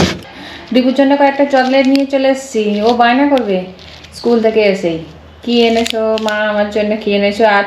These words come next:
ছুটে রান্না করে চলে আসবে, এসে খুঁজবে। ভাবছি আজকে দুধ পুলি করবো, নারকেলের পুর দিয়ে পিঠে তৈরি করে দুধে ফুটিয়ে তৈরি হবে দুধ পুলি।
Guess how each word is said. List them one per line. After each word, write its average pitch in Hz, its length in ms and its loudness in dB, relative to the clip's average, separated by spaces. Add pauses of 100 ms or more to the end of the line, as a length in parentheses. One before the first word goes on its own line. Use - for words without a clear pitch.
ছুটে 247 300 0
রান্না 220 280 0
করে 226 180 0
চলে 220 180 0
আসবে, 208 260 0
এসে 196 320 -6 (120)
খুঁজবে। 180 300 -4 (400)
ভাবছি 214 340 0
আজকে 269 240 2
দুধ 254 300 0
পুলি 277 200 2
করবো, 285 340 2 (340)
নারকেলের 240 520 0
পুর 254 320 -2
দিয়ে 302 320 2 (540)
পিঠে 240 260 0
তৈরি 254 280 0
করে 294 220 2
দুধে 262 320 2
ফুটিয়ে 262 580 0 (420)
তৈরি 233 220 2
হবে 247 200 2
দুধ 240 220 -4 (100)
পুলি। 175 240 -4